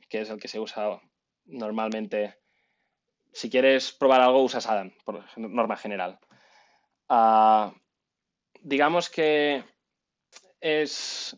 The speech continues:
es un optimizador, o sea, es lo que tú calculas cuánto te has equivocado y haces el backpropagation y cómo lo tienes que...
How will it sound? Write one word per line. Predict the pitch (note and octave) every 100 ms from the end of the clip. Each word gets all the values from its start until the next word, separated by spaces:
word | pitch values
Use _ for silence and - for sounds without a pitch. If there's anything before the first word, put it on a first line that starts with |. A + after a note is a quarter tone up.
| _
es | - D3
un | F3
optimizador, | D#3+ D3+ C#3 C#3 F3
o | -
sea, | D3+ C3+
es | C#3
lo | E3+
que | E3 D#3 D3 - _ _ _
tú | D3+
calculas | C#3+ C3+ C#3+ B2+ A#2+ - - _
cuánto | D3+ D3+
te | D3+
has | C#3+
equivocado | C3+ C3+ B2 A#2+ C3+ G#3+ _ _ _ _ _ _
y | -
haces | A#2+ - A#2+ A#2 A#2 A2+ - - -
el | A#2+
backpropagation | A#2 A#2 A2 A2 B2+ B2+ A2+
y | A2 G#2+
cómo | A#2+ A#2+
lo |
tienes | A#2 A#2
que... | A#2 A2+ A2 A2